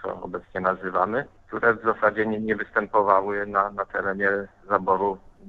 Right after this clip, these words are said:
pruskiego czy austriackiego, a przynajmniej w mniejszej ilości. Po odzyskaniu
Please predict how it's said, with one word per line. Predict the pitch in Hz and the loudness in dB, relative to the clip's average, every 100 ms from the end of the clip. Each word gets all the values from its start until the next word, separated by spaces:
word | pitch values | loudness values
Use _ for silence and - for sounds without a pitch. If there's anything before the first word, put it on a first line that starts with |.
| 95 | -16
pruskiego | - - - 95 98 | -14 -12 -8 -4 -4
czy | - 98 | -2 0
austriackiego, | 95 - 101 - - 90 82 | 0 -2 -4 -4 -6 -10 -8
a | |
przynajmniej | - - 90 92 90 | -10 -10 -10 -10 -10
w | |
mniejszej | 92 90 87 95 95 | -12 -10 -8 -8 -6
ilości. | 92 85 - - _ _ - - | -6 -6 -10 -20 _ _ -20 -2
Po | 127 127 123 | 4 4 4
odzyskaniu | 123 107 107 - 120 127 120 | -6 -6 -10 0 0 2 -2